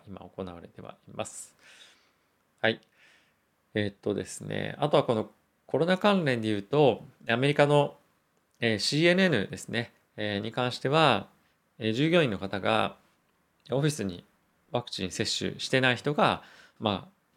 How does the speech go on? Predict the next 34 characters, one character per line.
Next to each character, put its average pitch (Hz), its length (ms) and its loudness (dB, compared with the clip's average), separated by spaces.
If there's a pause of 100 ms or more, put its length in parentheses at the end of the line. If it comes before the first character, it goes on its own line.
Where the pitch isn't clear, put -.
(160)
来 123 100 4
ら 120 100 6
れ 98 80 -2
た - 120 -12
よ 104 180 -4
う - 20 -2
な 92 100 -4
ん 92 60 -10
で 90 80 -16
す - 100 -18
け 110 60 -4
れ 104 80 -4
ど 147 80 -2
も、 190 260 2 (240)
ま 135 60 -4
あ、 131 40 -4
そ 143 120 0
の 135 80 2
三 170 280 4
名、 95 300 -2
そ - 140 -6
う 104 40 -2
い 104 40 -6
っ - 20 -18
た 107 80 -4
方 104 160 -2
が 92 100 -2
い 90 60 -4
ら 95 80 -2
っ - 20 -4
し - 120 -6
ゃ 104 40 -2
っ 101 40 -6
て、 170 400 2